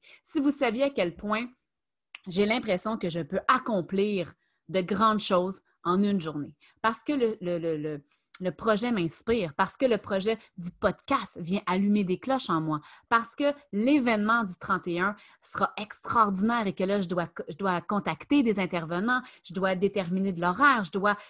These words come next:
euh, choisir la formule et là, ça m'allume énormément. Ce qui fait que je vais être encore plus performante dans mes lives, que je vais être encore plus performante dans mes coachings pour, euh, mes académiciennes qui font partie de mon programme, parce que je suis extrêmement motivée. Donc, en terminant,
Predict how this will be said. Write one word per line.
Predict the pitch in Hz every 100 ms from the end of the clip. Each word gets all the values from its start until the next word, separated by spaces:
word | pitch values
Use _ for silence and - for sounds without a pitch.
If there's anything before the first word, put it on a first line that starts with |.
| - -
euh, |
choisir | 156 185 175 185
la | 180
formule | 143 185 185 247 262 196
et |
là, | 196 226
ça | -
m'allume | 165 165 202 208
énormément. | 165 175 214 175 147 - _ - -
Ce | -
qui | 285
fait | 277 320
que | 240
je | 185
vais | 185
être | 190 -
encore | 170 165 147
plus | -
performante | - 311 - 208 180 175 -
dans | 170 165
mes | 160
lives, | 147 143 208 - - _
que | 196
je | 185
vais |
être | 175
encore | 170 170 175
plus | - -
performante | 262 - 196 196 196
dans | 165
mes | 156
coachings | - 294 - 269 254 185 - _ -
pour, | 226 220 -
euh, | 165 160 156
mes | 180
académiciennes | 180 180 170 175 160 165 165 247
qui | -
font | 170
partie | 147 - -
de |
mon | 170
programme, | 151 147 147 175 269 - - _
parce | 269 277 -
que | 320
je | 262 180
suis | - 240 262 -
extrêmement | 208 - - 170 170 190 208 _ _
motivée. | 165 180 175 - - - - _ _ _ -
Donc, | 226 285
en | 226
terminant, | 285 294 233 190